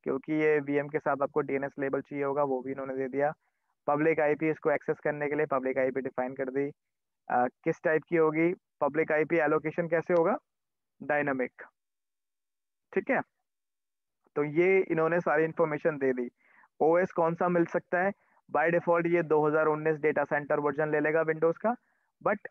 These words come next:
आप इनमें से भी select कर सकते हो। अगर आप इनमें से select नहीं करते तो ये default value है। इसके बाद वीएम का size क्या होगा, Size यहाँ पे default दे दिया इन्होंने standard D टू, वी थ्री। आ, location,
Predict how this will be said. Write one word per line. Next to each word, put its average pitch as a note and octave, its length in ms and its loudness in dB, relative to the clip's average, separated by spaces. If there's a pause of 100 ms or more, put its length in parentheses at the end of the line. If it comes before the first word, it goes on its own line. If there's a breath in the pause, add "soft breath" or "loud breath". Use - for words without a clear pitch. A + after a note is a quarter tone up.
आप D3+ 180 2
इनमें D#3+ 240 0
से D#3+ 140 2
भी F#3 100 -2
select C#3+ 300 -2
कर C3+ 80 -2
सकते B2+ 320 -10
हो। B2 100 2
अगर C#3 160 0
आप D3+ 140 0
इनमें D#3 180 -4
से E3 80 0
select D3+ 300 -4
नहीं D3+ 240 -4
करते D#3+ 300 -4 (460)
तो C#3+ 60 -2
ये D3+ 160 2
default C#3+ 400 0
value B2 380 -2
है। A#2 80 -4 (580)
इसके D#3+ 240 -2
बाद D3+ 240 0
वीएम D#3 320 0
का D#3+ 140 -2
size D#3 400 0
क्या E3+ 120 2
होगा, D#3 280 2 (680)
Size D3 220 0
यहाँ D3 160 0
पे D#3 100 0
default C#3+ 380 0
दे C#3+ 140 2
दिया C#3+ 160 0
इन्होंने C#3 280 -2
standard C3+ 460 -4
D C3+ 120 -4
टू, C#3 180 -4
वी C3+ 120 -4
थ्री। C#3+ 220 -12 (640)
आ, B2 160 2
location, D#3+ 600 0